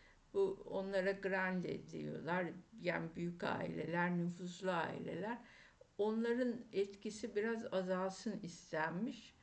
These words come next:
Biraz daha demokratikleşilmiş. Bu meslek kuruluşlarının, e, e, idarecilerinin öne çıktığı bir dönem olmuş. Burada tabii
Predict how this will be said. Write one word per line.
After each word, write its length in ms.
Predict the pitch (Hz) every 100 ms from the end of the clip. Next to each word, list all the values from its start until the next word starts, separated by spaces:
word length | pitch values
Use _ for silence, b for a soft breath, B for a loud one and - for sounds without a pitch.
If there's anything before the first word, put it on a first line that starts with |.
| B B - -
Biraz 440 | 277 226 202 -
daha 300 | 190 180 175
demokratikleşilmiş. 1700 | 165 165 170 170 156 156 175 - 160 170 - 165 165 214 311 - - B B B - - 247
Bu 160 | 254
meslek 560 | 226 233 233 240 240 -
kuruluşlarının, 1200 | 180 175 175 180 - 190 190 220 262 262 - -
e, 100 | 165 175 175 175 170 175 B B B - - -
e, 100 | 117 - -
idarecilerinin 1400 | 185 180 175 170 175 175 180 180 175 190 214 247 302 - -
öne 320 | 208 220 220
çıktığı 560 | 202 - - 165 160 - - -
bir 140 | -
dönem 420 | - 160 160 160 170
olmuş. 580 | - 175 302 320 - - - _ _ _ _ _ - _ _ _ _ - -
Burada 440 | 147 185 170 190
tabii 440 | - 190 185 208